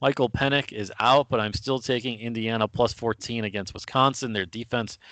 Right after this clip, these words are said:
is pretty good. I'm gonna take Cal plus ten against Oregon. Also gonna be with you, Ryan, on Clemson minus twenty-two against Virginia Tech.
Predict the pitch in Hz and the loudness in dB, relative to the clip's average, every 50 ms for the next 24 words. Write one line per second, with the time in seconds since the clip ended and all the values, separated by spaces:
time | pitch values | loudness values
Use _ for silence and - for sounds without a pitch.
0 | - - - - _ - 101 98 87 - - - - 135 127 127 113 107 120 123 | -20 -20 -20 -18 _ -4 -4 -4 -4 -2 -2 2 4 4 4 4 6 6 8 8
1 | 123 123 120 107 _ _ _ _ _ _ _ _ _ _ _ _ _ _ _ _ | 8 6 4 -2 _ _ _ _ _ _ _ _ _ _ _ _ _ _ _ _
2 | _ _ _ - 127 147 160 151 - - 139 117 - - - 123 120 123 127 117 | _ _ _ -4 0 2 2 4 6 4 4 4 2 -2 2 4 6 6 6 6
3 | - - 127 110 - - - - 123 117 117 117 113 113 - _ _ - - - | 4 2 2 2 2 0 -2 0 2 2 2 2 -2 -6 -12 _ _ -20 -20 -20
4 | _ _ - 113 107 101 107 98 90 - - - 123 131 147 151 151 139 151 151 | _ _ -4 -2 -2 -2 -4 -6 -6 -10 -8 -2 2 4 6 6 6 4 2 0
5 | 143 143 131 - _ _ _ _ - - - 113 131 143 - - 156 147 147 147 | 0 -2 -6 -12 _ _ _ _ -12 -2 2 4 4 4 4 4 2 2 2 0
6 | 139 123 139 139 139 139 - - 131 127 127 127 131 131 131 131 127 113 110 104 | 0 -2 0 0 0 0 -2 -2 -4 0 0 2 2 2 2 0 0 -2 -2 -4
7 | 98 - - 123 127 123 - - 123 113 113 113 113 110 107 - - 135 120 113 | -6 -4 -2 -2 -2 0 -2 -2 -2 0 2 2 2 0 0 0 0 2 2 2
8 | 104 - 127 127 123 110 120 107 95 - 110 101 101 123 127 123 117 - - 123 | 0 0 0 2 2 4 2 2 0 -2 -4 -4 -2 0 0 0 0 2 4 6
9 | 127 143 - - - | 6 6 4 0 -8